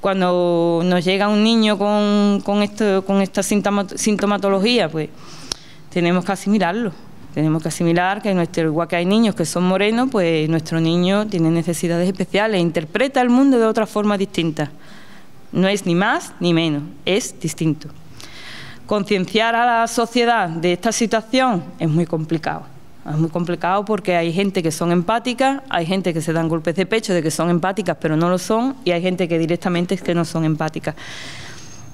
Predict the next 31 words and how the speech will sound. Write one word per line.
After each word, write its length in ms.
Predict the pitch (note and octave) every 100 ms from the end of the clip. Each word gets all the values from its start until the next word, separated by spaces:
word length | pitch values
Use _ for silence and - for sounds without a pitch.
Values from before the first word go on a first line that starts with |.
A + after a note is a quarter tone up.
| -
No 320 | F#3+ G3 G#3
vengáis 420 | G#3 G3+ G3 F#3+ G3+
abajo, 400 | D#3 D#3+ D#3 D3 - - - - - -
porque, 560 | D#3 D3 E3+ D#3 D3+
eh, 80 | D3 -
eh, 380 | D#3 D#3+ D#3 D3+ -
hay 100 | F#3+
muchísima 560 | G#3 - A#3 A#3+ A#3+
gente, 480 | F#3+ A3 A#3 A#3 D#4+ E4 C4 - -
muchísimas 500 | - D#3 F#3 G#3 A3
personas, 520 | G#3 F#3+ - F#3+ A3+ C#4+ - - - - - -
eh, 420 | E3+ E3 D#3+ D#3
que 80 | F3
os 60 |
vais 160 | E3+ F#3
a 40 |
encontrar 400 | G#3+ G#3+ G3+ F#3
en 100 | F#3+
el 120 | F3+ F3
camino 460 | D#3 E3 G3+ C4+
que 100 | A#3+
verdaderamente 760 | E3+ D#3 D#3 F3 G#3+ G3 G3+ A#3
os 100 | G3+
van 220 | F#3 F#3+
a 80 | F3+
tender 320 | F3 E3 G3
la 160 | B3
mano. 320 | F3 D#3+ D#3 C#3+ - - - - - - - - - - - - - -
Y 160 | E3+
hay 160 | F3 F#3+
gente 560 | G3+ G#3 G#3 B3+ C4+